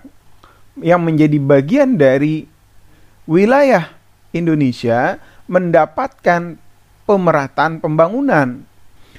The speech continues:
Tentunya, dana perimbangan antara satu daerah dengan daerah lain berbeda,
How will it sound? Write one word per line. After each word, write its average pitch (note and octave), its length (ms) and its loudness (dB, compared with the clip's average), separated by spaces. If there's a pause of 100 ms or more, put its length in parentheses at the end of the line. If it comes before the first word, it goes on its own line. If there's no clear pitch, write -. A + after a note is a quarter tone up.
Tentunya, F#3 960 -2 (1120)
dana A3 400 0
perimbangan A3 560 -2
antara F#3+ 400 0
satu F#3+ 240 -6
daerah G3+ 400 2
dengan E3 240 -2
daerah C3+ 320 4
lain B2+ 320 -2
berbeda, D3 640 2